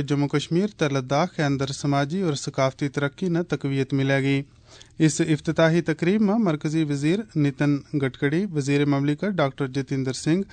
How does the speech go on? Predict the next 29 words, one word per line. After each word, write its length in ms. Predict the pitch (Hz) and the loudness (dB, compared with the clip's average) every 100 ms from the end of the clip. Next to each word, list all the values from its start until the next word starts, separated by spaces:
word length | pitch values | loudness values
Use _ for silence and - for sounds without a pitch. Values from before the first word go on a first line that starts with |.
| - - - - | -16 -20 -10 0
लेफ्टिनेंट 500 | 143 147 185 180 160 | 2 2 4 4 4
गवर्नर 400 | 147 160 180 226 | 2 4 4 2
मनोज 380 | 196 156 147 131 | 2 2 2 0
सिन्हा, 420 | - 147 143 165 214 - - - - | -2 0 2 2 0 -6 -20 -14 -4
वजीर 340 | 135 131 151 151 | -2 2 4 4
आला 280 | 151 190 | 6 4
उमर 240 | 196 147 143 | 2 0 -2
अब्दुल्ला 460 | 131 135 139 170 202 | -2 -2 0 0 0
ते 240 | 156 135 | -4 -4
कई 280 | - 143 135 | -2 -2 -2
दीगर 320 | 131 139 143 | -4 -2 -2
आला 260 | 143 139 135 | -2 -2 -2
हुकाम 400 | 131 127 160 170 | -4 -2 0 0
भी 140 | 135 131 | 0 -2
मौजूद 440 | 135 135 139 127 | -2 -2 -2 0
रहेगा। 360 | 139 143 143 139 143 - _ - - _ - | 0 2 4 2 0 -8 _ -20 -20 _ 0
इस 140 | 170 156 | 2 6
जिमन 280 | 170 202 226 | 6 6 6
में 180 | 214 269 | 6 4
इलाका 420 | 190 170 160 226 | 6 4 6 2
के 80 | 220 | 4
अंदर 260 | 170 147 143 | 4 2 0
सख्त 360 | 190 190 - | 0 -2 -4
हिफाजती 460 | 156 143 143 147 156 | -2 2 2 2 -2
इंतजाम 480 | 135 135 143 170 139 | 0 0 0 0 0
भी 140 | 127 | -4
किया 280 | 123 139 127 | -4 -2 -2
गया 180 | 127 143 | 0 0
है। 200 | 139 139 | 0 -4